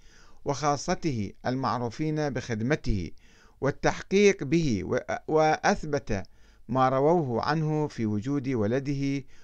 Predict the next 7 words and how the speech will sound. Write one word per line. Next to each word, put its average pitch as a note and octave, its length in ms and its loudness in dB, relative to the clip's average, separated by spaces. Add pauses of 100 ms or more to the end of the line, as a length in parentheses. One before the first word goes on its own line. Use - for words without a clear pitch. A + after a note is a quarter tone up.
(160)
ومشاهدتهم A2 920 0
من G2 180 -2
بعده B2+ 600 -2 (400)
وسماعهم D#3 880 2
النص C#3 420 -2
بالإمامة B2 580 -2 (200)
عليه. A2 320 0